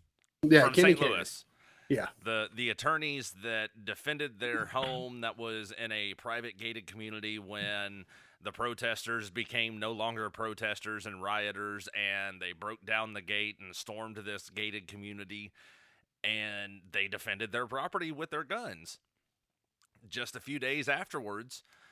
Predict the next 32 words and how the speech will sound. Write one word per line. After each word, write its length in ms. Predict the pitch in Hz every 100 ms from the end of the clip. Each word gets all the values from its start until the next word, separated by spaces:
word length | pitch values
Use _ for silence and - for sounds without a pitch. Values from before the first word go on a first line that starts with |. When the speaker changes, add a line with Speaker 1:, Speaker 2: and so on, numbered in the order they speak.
| _ -
Speaker 2:
uh, 380 | 98 95 92 85 104
a 100 | 104
warrant 440 | 101 117 135 147
was 180 | 131 117
issued 580 | 123 123 131 131 135 131
and 260 | 110 110 104
the 40 |
firearms 720 | - 120 139 131 127 127 123 104
were 160 | 113
taken 400 | 101 120 117 117
from 180 | 107 117
their 140 | 117
home. 440 | 101 95 92 95 101 _ - - - _
Um, 720 | - 85 85 82 80 82 80 80 - - _ _ _ - - -
and 320 | 117 110 101
now 540 | 113 180 165 123 117 -
the 260 | 107 117 98
governor 540 | 113 143 190 190 180
of 140 | 170
Missouri 600 | 135 135 107 151 165 107 101
is 240 | 104 104
saying 560 | - 151 131 98 98 90
that 240 | 95 95
if 220 | - 101 -
any 240 | 104 117 180
charges 560 | - 185 196 131 98
are 180 | 95 113
brought 280 | 95 104 120
against 400 | 131 127 135 - - - _ _
this 180 | 127 135
couple 460 | - 190 - 87 104 _ _ _ -
for 460 | 107 98 92 90